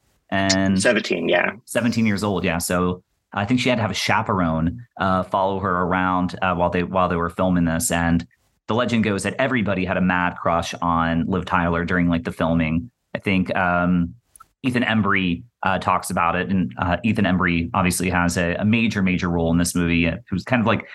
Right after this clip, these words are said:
Speaker 1: kind of like the king of, like, nerdy, like, nineties guys. In a way, he was kind of like, I don't know, like, um, oh my God, who would I compare him to, to the eighties? Like Anthony Michael Hall a little bit. He had, like, kind of like a nineties
Speaker 2: Oh, yeah.
Speaker 1: version of, like, an Anthony Michael Hall thing going on.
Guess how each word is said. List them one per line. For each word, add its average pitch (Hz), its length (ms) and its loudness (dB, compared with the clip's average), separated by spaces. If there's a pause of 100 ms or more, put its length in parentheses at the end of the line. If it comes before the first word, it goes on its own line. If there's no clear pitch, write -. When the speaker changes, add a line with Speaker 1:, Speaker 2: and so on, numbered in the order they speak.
(140)
Speaker 1:
kind 156 120 2
of 156 40 2
like 156 100 0
the 117 60 -2
king 117 300 0
of, 107 60 -2
like, 95 160 -4
nerdy, 101 680 0 (220)
like, 107 160 0
nineties 95 480 2
guys. 82 260 0
In 127 80 0
a 127 40 0
way, 131 140 0
he 127 60 0
was 104 100 -4
kind 131 160 0
of 120 60 -2
like, 95 140 -2
I - 80 -4
don't 123 140 2
know, 92 140 0
like, 92 200 -2
um, 90 600 2 (800)
oh - 20 -6
my 113 80 2
God, 107 240 0
who 127 160 -2
would 131 80 0
I 117 120 0
compare 101 420 0
him 101 100 4
to, 90 260 0
to - 120 -4
the 95 160 2
eighties? 90 280 2
Like 101 180 0
Anthony 113 280 0
Michael 95 280 0
Hall 85 460 -2 (120)
a 95 60 -2
little 95 200 0
bit. 85 140 0
He 98 60 0
had, 95 100 0
like, 95 140 0
kind 104 120 2
of 92 60 -2
like 92 200 0
a 90 60 2
nineties 95 440 2
Speaker 2:
Oh, - 20 0
yeah. 92 100 2
Speaker 1:
version 90 220 0
of, 85 60 -2
like, 87 120 -2
an 82 80 0
Anthony 90 260 0
Michael 87 260 0
Hall 87 240 0
thing 85 220 -2
going 85 240 0
on. 85 320 0